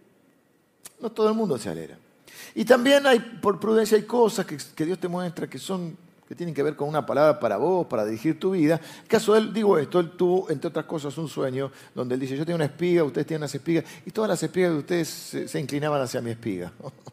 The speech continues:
Sí, le tenían envidia, imagínate.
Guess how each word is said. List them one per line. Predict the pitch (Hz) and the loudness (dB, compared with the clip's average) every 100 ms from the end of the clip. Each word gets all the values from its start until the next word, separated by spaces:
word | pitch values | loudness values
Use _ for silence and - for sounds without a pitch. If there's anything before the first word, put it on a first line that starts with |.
| _ - _ _ _ _ _ _ _ _ _ _ _ | _ -20 _ _ _ _ _ _ _ _ _ _ _
Sí, | - 110 | -16 -10
le | 110 | -8
tenían | 123 123 123 | -6 -2 -2
envidia, | 127 127 123 | 0 0 2
imagínate. | 127 107 95 104 104 95 | 2 -2 -4 -4 -2 -4